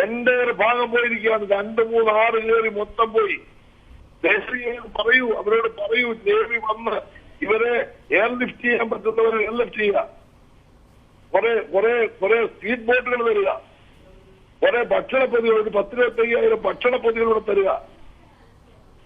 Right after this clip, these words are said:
ആകാശ വഴി പത്തിരുപത്തയ്യായിരം ഭക്ഷണ പൊതികൾ തരണം. ഞങ്ങൾ ക്യാമ്പുകളിൽ മാക്സിമം ഞങ്ങൾ കൊടുക്കുന്നുണ്ട്.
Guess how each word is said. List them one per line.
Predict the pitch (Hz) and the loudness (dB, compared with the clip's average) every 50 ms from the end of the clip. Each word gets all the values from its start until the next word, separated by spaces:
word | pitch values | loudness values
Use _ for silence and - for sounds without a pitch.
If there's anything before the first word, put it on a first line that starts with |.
| - - 135 | -6 -4 0
ആകാശ | 143 147 151 170 196 220 226 240 247 226 - 254 | 2 2 2 2 2 2 4 4 2 2 2 2
വഴി | 247 240 233 233 240 | 2 2 2 2 0
പത്തിരുപത്തയ്യായിരം | 220 - 185 190 190 - 240 247 233 208 220 233 233 240 233 226 233 | 0 0 0 0 0 0 0 0 0 2 2 2 2 2 2 0 0
ഭക്ഷണ | 220 202 190 - 226 254 | 0 -2 -2 0 0 2
പൊതികൾ | 254 226 233 240 233 233 220 220 | 2 2 2 2 2 2 2 2
തരണം. | 196 190 165 135 - - - - - - - - - - - - - - - - - - - - _ - - - - - | 2 2 0 0 -2 -4 -12 -20 -20 -20 -20 -20 -20 -20 -20 -20 -20 -20 -20 -20 -20 -20 -20 -20 _ -20 -20 -20 0 2
ഞങ്ങൾ | 170 180 202 226 233 233 | 2 2 4 2 0 0
ക്യാമ്പുകളിൽ | 226 - 208 202 208 220 240 240 247 247 240 240 247 226 | -2 -2 0 0 0 0 0 2 2 2 2 0 0 -2
മാക്സിമം | 208 214 214 226 214 - - - 233 240 233 | -4 -4 -4 -4 -6 -8 -2 0 0 0 2
ഞങ്ങൾ | 233 226 226 | 0 0 0
കൊടുക്കുന്നുണ്ട്. | 226 180 220 233 220 240 247 233 220 220 233 277 - - - - - | 0 0 -2 -4 -4 -4 -4 -2 -2 -2 -2 -4 -4 -6 -8 -16 -20